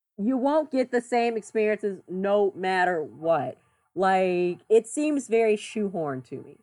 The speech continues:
It just seems kind of shoehorned in. Now, as far as the violence and everything against her, um, I'll go back to playing off of religion and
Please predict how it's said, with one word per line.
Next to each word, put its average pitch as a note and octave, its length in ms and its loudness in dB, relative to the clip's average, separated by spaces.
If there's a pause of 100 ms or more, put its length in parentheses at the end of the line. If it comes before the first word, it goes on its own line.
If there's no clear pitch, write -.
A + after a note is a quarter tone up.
(140)
It F3+ 180 -4
just G#3+ 160 -2
seems A#3 160 -6
kind A3+ 160 0
of G3+ 60 -4
shoehorned G3+ 500 -4
in. F3 220 -2
Now, F3 160 0
as F#3+ 100 -6
far A3+ 200 6
as F#3+ 120 -2
the F3 100 -6
violence A3+ 720 0 (480)
and G#3 460 0
everything A#3 440 2
against G3+ 480 0
her, A#3 400 4
um, F#3 520 0
I'll G#3+ 160 2
go A3+ 140 4
back G#3 360 0
to G3 560 -6 (100)
playing G#3 220 0
off F#3+ 260 2
of E3+ 220 2
religion A#3 420 0
and F#3 200 -2